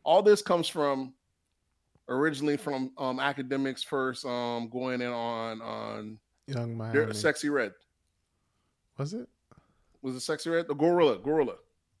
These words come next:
Speaker 1: One of the two, you know, the practical mix match, saying the song was not hot, and of course, uh, City Girls had an issue or, or something like that.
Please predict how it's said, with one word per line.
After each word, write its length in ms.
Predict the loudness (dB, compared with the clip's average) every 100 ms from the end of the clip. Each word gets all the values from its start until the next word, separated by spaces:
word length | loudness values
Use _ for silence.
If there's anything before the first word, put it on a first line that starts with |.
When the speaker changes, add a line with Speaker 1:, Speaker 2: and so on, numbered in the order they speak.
| _ _ _ _ _ _ _ _ _ _ _
Speaker 1:
One 220 | 0 2 4
of 80 |
the 80 | 2
two, 340 | 0 0 0 -4 _ _ -12
you 120 | -4 0
know, 80 | 2
the 60 |
practical 360 | 2 0 -2 -4
mix 200 | -4 -2
match, 160 | -4 -4 -14 -20 -6
saying 320 | 2 4 4
the 60 |
song 260 | 2 2 2
was 120 | 0
not 200 | 0 0
hot, 260 | 2 2 2
and 100 | 0
of 100 | 0
course, 240 | 4 2 2
uh, 180 | -6
City 240 | -4 -4 -2
Girls 240 | 0 0
had 140 | 0 -2
an 80 |
issue 340 | -4 -4 -2 -2
or, 160 | -2 0
or 140 | -2
something 220 | -2 -4
like 100 | -2
that. 200 | 0 -2